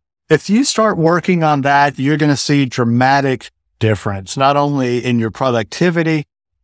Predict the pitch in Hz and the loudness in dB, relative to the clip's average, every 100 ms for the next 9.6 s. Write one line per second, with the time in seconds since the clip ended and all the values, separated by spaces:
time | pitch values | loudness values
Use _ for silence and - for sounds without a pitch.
0 | _ 131 117 113 127 127 120 110 - 135 | _ 0 0 -2 -2 -2 -2 -4 -4 -2
1 | 143 147 - 139 117 113 113 92 139 131 | -2 -2 -2 -2 -2 -4 -8 -4 -4 -2
2 | 104 107 98 - 110 104 - 104 101 95 | -2 -2 -4 -6 -8 -8 -10 -10 -10 -12
3 | - 104 98 95 95 - 95 90 101 90 | -10 -8 -8 -10 -12 -12 -12 -12 -14 -14
4 | 80 _ _ _ _ _ _ _ _ - | -16 _ _ _ _ _ _ _ _ -2
5 | 160 143 135 _ _ _ 131 131 196 185 | 2 2 -2 _ _ _ 0 2 0 -2
6 | 175 160 143 135 131 120 117 120 120 110 | -4 -2 0 0 0 0 2 2 2 0
7 | 110 123 117 113 - 127 120 123 107 110 | -2 -2 -2 -2 -4 -2 0 0 0 -2
8 | 107 117 110 104 - - _ _ _ _ | 0 -2 -2 -4 -10 -16 _ _ _ _
9 | - 131 123 131 123 113 | -2 0 2 2 0 -4